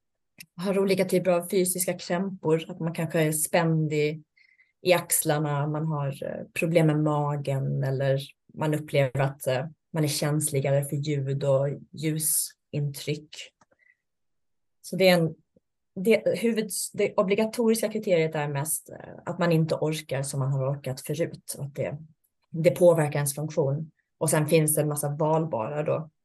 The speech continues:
eh, kriterier som är stresskänslighet, eh,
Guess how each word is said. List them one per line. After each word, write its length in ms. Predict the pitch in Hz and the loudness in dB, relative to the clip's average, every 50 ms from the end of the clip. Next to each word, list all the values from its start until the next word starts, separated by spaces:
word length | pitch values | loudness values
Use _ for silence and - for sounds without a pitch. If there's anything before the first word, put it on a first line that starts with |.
| _ _ _ - - | _ _ _ -16 -14
eh, 120 | - - - | -14 -14 -10
kriterier 680 | - - 156 156 - 151 135 131 147 147 143 160 165 - _ _ _ _ _ _ _ _ _ _ _ _ _ _ _ _ _ _ _ _ _ - | -6 -6 -6 -2 -2 0 0 0 -2 -4 -4 -6 -8 -10 _ _ _ _ _ _ _ _ _ _ _ _ _ _ _ _ _ _ _ _ _ -10
som 160 | - 175 165 | -4 0 0
är 60 | 151 | 2
stresskänslighet, 1000 | 151 151 - 156 156 - - - 151 135 143 139 - 147 143 131 123 135 139 - - - - - - - _ _ - | 2 2 2 2 2 2 0 0 2 0 0 0 -2 -4 -2 0 0 -2 -2 -6 -10 -12 -12 -12 -12 -14 _ _ -18
eh, 180 | - - - | -18 -16 -14